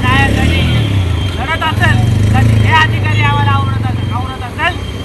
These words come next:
तर यातला देखील आम्ही यांची लायकी दाखवून देऊ, अशा प्रकारचा इशारा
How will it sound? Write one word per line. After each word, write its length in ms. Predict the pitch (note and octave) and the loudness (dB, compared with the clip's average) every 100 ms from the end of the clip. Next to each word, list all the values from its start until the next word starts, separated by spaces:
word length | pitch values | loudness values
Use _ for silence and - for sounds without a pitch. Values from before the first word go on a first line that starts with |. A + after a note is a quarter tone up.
| - | -8
तर 60 | |
यातला 480 | A#3+ A3+ A#3 - - | -8 -6 -6 -6 -6
देखील 300 | - - - | -4 -4 -4
आम्ही 240 | - - - | -4 -4 -4
यांची 360 | - - - | -4 -6 -4
लायकी 320 | A#3 B3 B3 | -4 -4 -6
दाखवून 360 | B3+ B3 C4 B3 | -6 -6 -6 -8
देऊ, 220 | C4 E4 - - - - | -6 -6 -6 -10 -10 -10
अशा 260 | G3 C4+ C4 | -8 -8 -8
प्रकारचा 520 | C4 A#3 B3 A3+ B3+ | -8 -8 -8 -8 -8
इशारा 520 | B3+ - D4 C#4 | -8 -6 -4 -2